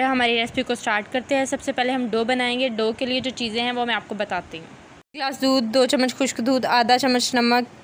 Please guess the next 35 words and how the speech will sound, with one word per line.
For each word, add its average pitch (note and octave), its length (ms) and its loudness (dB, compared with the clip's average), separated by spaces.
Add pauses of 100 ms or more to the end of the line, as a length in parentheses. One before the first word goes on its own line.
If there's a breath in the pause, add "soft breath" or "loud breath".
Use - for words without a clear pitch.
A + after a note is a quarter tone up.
(100)
एक A#3+ 200 2
चम्मच B3+ 340 2
मक्खन, B3 420 2 (100)
तीन B3 160 2
चम्मच B3 320 2
घी, A#3+ 280 2 (300 loud breath)
तीन C4 220 4
अंडे, A#3+ 560 2
दो A#3 160 4
चम्मच B3 240 2
चीनी, A#3+ 360 2 (120)
एक A#3+ 160 0
चम्मच A#3+ 320 0
ईस्ट, A#3+ 300 0
तीन A#3+ 200 2
चम्मच A#3+ 300 2
सूजी, A#3+ 360 0 (280)
तीन A#3+ 200 2
कप A3+ 160 0
मैदा। G3 300 -2 (560)
अब A#3+ 180 -16 (120)
इन B3 180 -6
चीज़ों G#3 460 -12 (120)
को G#3+ 200 -6
बारी G3+ 340 -6
बारी G3+ 380 -8 (100)
एक G#3+ 200 -8
बाउल G3 300 -4
में G3+ 240 -8
डालकर F#3+ 400 -6
अच्छे - 340 -6
से A3 200 -4
मिक्स G3 380 -4
कर A#3 220 -2
लें। A#3 240 -6